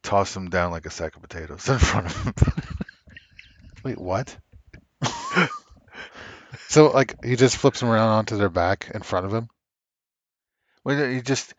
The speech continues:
Speaker 1: he, like, okay, he basically takes him and just, like, tosses him down, yeah, on his back in front. Yeah, yeah, af-, after he does that, yeah.
Speaker 2: Boy, that is lame.
Speaker 1: <laughs>
Speaker 2: That is not worthy of the move Waste-, of the name Wasteland.
Speaker 1: <laughs>
Speaker 2: What the fuck?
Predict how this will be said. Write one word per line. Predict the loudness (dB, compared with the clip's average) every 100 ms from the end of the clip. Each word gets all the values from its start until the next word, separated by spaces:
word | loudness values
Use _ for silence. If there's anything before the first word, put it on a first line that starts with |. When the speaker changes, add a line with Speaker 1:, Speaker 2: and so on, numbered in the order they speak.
| _ _
Speaker 1:
he, | _ 2
like, | 2 2 -4
okay, | -4 -4 -8 -12 _ _ -10
he | -4
basically | 0 0 2 -2
takes | 0 0 0
him | -4 -4
and | -6
just, | -10 -8
like, | -8 -8 _ -20 -20 -20 _ _ _ _ _
tosses | 2 4 4 0
him | -4 2
down, | 4 4 2
yeah, | 2 2
on | 0
his | -2
back | -2 -4
in | -4
front. | -10 -10 -8
Yeah, | -8 -10 _
yeah, | -8 -8 -6
af-, | -8 -8 -20 _
after | -10 -8 -12
he |
does | -12 -12
that, | -12
yeah. | -12 -14 _ 0
Speaker 2:
Boy, | 2 4
that | 2 0
is | -2
lame. | -6 -6 -10 -14 _ _ _ _ 0
Speaker 1:
<laughs> | 0 0 -8 -10 -4
Speaker 2:
That | 6 6
is | 6 4
not | 6 8
worthy | 6 2 2
of | -2 -4
the |
move | -8 -8 -6
Waste-, | -6 -6 -10 -8
of | -8 -8
the | -10
name | -10
Wasteland. | -10 -10 -10 -14 -16 -20 _ _ -8
Speaker 1:
<laughs> | 0 0 4 4
Speaker 2:
What | 4 6
the | 6
fuck? | 6 4 4 2